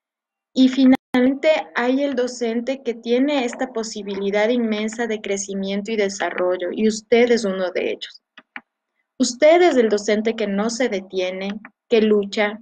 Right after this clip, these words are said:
que triunfa, y que se invita todos los días a crecer y a desarrollarse. Hoy voy a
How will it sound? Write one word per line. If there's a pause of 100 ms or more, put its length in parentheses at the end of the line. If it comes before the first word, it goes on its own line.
(140)
que
triunfa, (560)
y
que
se
invita
todos
los
días
a
crecer (340)
y
a
desarrollarse. (2250)
Hoy
voy
a